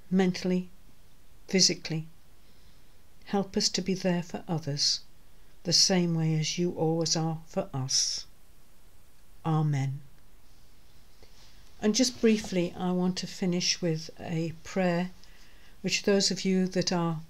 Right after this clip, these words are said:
Mothers Union members will know. It's Mary Sumner's personal prayer, and though it is one for the morning,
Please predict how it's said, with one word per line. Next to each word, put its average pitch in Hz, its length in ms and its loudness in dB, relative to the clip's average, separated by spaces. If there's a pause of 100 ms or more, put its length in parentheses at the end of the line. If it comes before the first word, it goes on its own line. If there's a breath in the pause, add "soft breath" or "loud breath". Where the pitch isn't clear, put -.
(120)
Mothers 180 320 4
Union 185 360 6
members 151 540 2 (880 soft breath)
will 165 300 4
know. 156 400 6 (840)
It's 185 220 4
Mary 196 360 6
Sumner's 185 480 6
personal 196 460 2
prayer, 147 380 -2 (880 soft breath)
and 190 160 8
though 220 160 10
it 202 280 4
is 196 200 4
one 208 260 6
for 214 180 -4
the 202 100 2
morning, 185 560 6